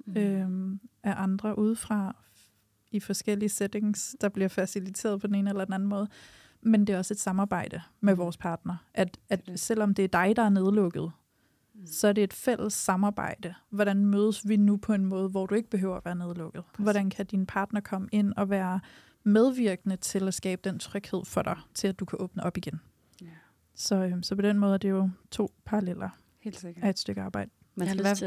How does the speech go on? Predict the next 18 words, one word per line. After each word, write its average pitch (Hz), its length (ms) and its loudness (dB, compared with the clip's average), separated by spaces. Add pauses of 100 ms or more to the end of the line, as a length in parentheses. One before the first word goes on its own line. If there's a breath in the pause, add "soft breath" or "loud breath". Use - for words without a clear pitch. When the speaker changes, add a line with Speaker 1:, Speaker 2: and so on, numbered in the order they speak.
Speaker 3:
at 190 40 -16 (100)
bringe 180 300 -4
et 170 80 -6
sidste - 360 -10
perspektiv 175 640 -8
ind 165 140 -6
også, - 280 -12 (100)
Speaker 2:
Mm. 214 320 6
Speaker 3:
som 180 220 -2
Speaker 1:
Ja. 170 60 -4
Speaker 3:
er 165 40 -4
sådan 175 240 -6
lidt, 170 200 -6 (680 soft breath)
vi 196 80 -2
bliver 190 200 -4
nødt 190 360 -2
til 190 340 -6
at - 80 -8